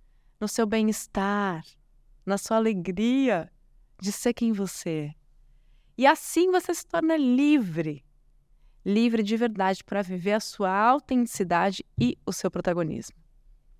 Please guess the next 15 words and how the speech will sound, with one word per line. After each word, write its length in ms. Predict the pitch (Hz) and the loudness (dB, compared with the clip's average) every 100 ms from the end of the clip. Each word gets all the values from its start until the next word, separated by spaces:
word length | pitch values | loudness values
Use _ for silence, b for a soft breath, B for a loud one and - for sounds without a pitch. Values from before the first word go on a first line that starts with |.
| _ - | _ -4
E 120 | 185 | 0
é 100 | 196 | 2
isso 300 | 190 185 - | 2 0 -2
que 80 | 170 | -4
eu 40 | |
vou 80 | 160 | -4
fazer 200 | 160 160 | -4 -4
por 160 | 175 156 | -4 -6
você, 480 | 156 - 160 151 - _ _ - _ - | -6 -8 -8 -10 -14 _ _ -20 _ -6
dentro 400 | 180 214 247 226 | 0 4 4 2
da 120 | 214 | 0
mentoria. 600 | 202 190 185 170 160 156 | 0 -2 -2 -2 -2 -2
Então 360 | 175 175 214 214 | -4 0 0 0
vem 300 | 185 226 302 | 0 0 0
comigo, 580 | 302 269 208 180 202 | 2 2 2 0 -4